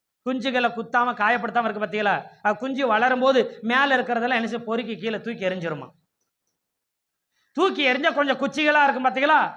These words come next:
அது கொஞ்சம் மேலும் கீழும் இடிக்கும். அப்பதான் அந்த கூட்டை விட்டு வெளியில வரட்டும்னு நினைக்கும். ஆனா, அது கொஞ்ச நாளைக்கு வெளியில அடுத்து குத்துதே அப்படி இப்படின்னு இருக்கும்.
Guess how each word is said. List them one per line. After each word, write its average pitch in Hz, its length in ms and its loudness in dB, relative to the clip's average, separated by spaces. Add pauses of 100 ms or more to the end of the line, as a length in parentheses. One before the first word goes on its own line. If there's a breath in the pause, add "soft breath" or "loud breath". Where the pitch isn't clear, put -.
(100)
அது 247 180 0
கொஞ்சம் 254 240 -4
மேலும் 277 320 2
கீழும் 302 260 0
இடிக்கும். 254 580 -4 (680)
அப்பதான் 269 280 4
அந்த 277 80 2
கூட்டை 302 340 0
விட்டு 285 260 0
வெளியில 285 180 2 (100)
வரட்டும்னு 277 280 4
நினைக்கும். 220 500 -4 (600)
ஆனா, 294 240 4
அது 302 140 2
கொஞ்ச 254 240 -2
நாளைக்கு 302 400 2
வெளியில 277 180 2
அடுத்து 262 260 2
குத்துதே 285 420 0
அப்படி 269 240 2
இப்படின்னு 277 140 -4
இருக்கும். 262 560 -4